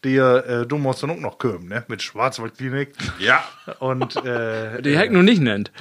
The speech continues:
Speaker 3: aber
Speaker 1: <laughs> hier mit, äh, Peter Weck, wo er das noch? Ich heirate eine Familie.
Speaker 3: <laughs>
Speaker 1: So was hat
Speaker 3: Die,
Speaker 1: man,
Speaker 3: ja, ich
Speaker 1: äh,
Speaker 3: hab mir, ähm, ein Cold für alle Fälle, gell?
Speaker 1: Ja, das, sicher, hat man auch.
Speaker 3: Das sind die Serien. Ja.
Speaker 2: Ah, hier, und Crocodile Dundee,
Speaker 3: Ja.
Speaker 2: das ist ein Messer.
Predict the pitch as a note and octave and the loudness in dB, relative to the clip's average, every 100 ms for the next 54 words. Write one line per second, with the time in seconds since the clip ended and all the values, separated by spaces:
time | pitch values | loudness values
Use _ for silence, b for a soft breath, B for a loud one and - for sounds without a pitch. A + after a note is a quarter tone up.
0 | C3 C#3 C3+ - - F3 - - E3 A#3+ | 0 4 4 2 0 0 0 -8 -4 -6
1 | - F#3+ - C#4+ D4 - D3+ E3+ C#3+ G#2 | -8 -16 -8 -8 -8 -10 -8 -2 -2 -2
2 | A2+ A2 B2+ A#2 A2 C#3+ B2+ A#2+ D3 D3 | -8 -8 -6 -6 -4 -2 0 0 -2 -2
3 | B2+ B2 C#3+ A#2+ G2+ G#2 B2+ C3 A2+ A#2+ | -4 -2 -4 -4 -10 -8 -4 -2 0 -2
4 | B2 A#2 B2 A#2+ C#3+ C3+ C3 C3+ B B | -4 -6 -10 -8 -8 -4 -2 -4 B B
5 | D#3+ - C#4+ G#3+ C#3 A#2+ C#3+ C3+ - C3 | 2 2 0 -2 -4 -6 -2 -4 -4 -10
6 | B2 C3 B2 B2+ B2 C3 C3 C3 A#2 D3 | -8 -8 -2 -2 2 2 4 2 2 4
7 | C#3+ C3+ B2+ - A#2+ B2 B2 A#2+ A#2+ C3 | 4 4 4 2 2 2 2 0 2 2
8 | B2+ C3 G#2+ A#2 C#3+ G#2+ F#2+ - G#2 F2+ | 2 0 -2 -2 -4 -4 -8 -8 -8 -8
9 | G2 - G#2+ A#2 A#2 G2 F#2+ A2 G#2 F2 | -12 -10 -8 -6 -8 -12 -14 -14 -10 -12
10 | E2 F#2 G2+ G2 F2+ - - F#2 G2+ G2 | -12 -16 -16 -16 -16 -16 -10 -8 -6 -6
11 | A2 A2 - F#2+ - - - A#2+ A#2 G2+ | -6 -6 -8 -14 -16 -10 -2 2 2 2
12 | A#2+ A#2+ F#2+ - A#2 F2+ _ - C3 E3+ | 2 2 0 -4 -6 -8 _ -4 0 0
13 | C3+ B2 A#2+ A2+ B2+ B2 A#2 D#3+ E3 F#3 | 0 2 2 2 2 0 0 2 4 2
14 | C#2+ D2+ A2 C#3+ - G2 F2 F#2 F#2+ F2+ | 0 -2 0 0 -2 -6 -4 -4 -4 -4
15 | E2+ C#2 D#2 | -6 -8 -10